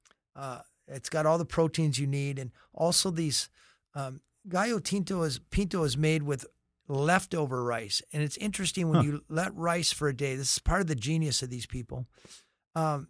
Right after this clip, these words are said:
Speaker 1: the amount of soluble fiber goes up. And soluble fiber, as it moves through your digestive system, it absorbs excess hormones and, and, and toxins and helps move it through,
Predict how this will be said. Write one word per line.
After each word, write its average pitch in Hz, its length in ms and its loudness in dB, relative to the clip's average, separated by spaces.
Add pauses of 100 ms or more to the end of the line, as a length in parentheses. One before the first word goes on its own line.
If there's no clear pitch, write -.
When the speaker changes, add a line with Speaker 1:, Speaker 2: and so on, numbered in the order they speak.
(120)
Speaker 1:
the 165 420 -2 (420)
amount 180 420 2
of - 160 -2
soluble 180 720 4
fiber 131 440 -4
goes 120 300 -4
up. 127 220 -8 (160)
And 139 120 -4
soluble 202 520 0
fiber, 160 400 0
as 143 160 0
it 139 100 -6
moves 175 380 -2
through 190 260 -2
your 151 340 -2 (360)
digestive 151 580 0
system, 139 500 -2
it 180 160 -4
absorbs 165 760 0 (480)
excess 170 360 2
hormones 170 880 2 (100)
and, 131 360 -4 (100)
and, 131 360 -6 (140)
and 135 240 -2
toxins 120 800 0 (440)
and 139 100 0
helps 175 440 2
move 165 320 6
it 156 140 -6
through, 156 240 -6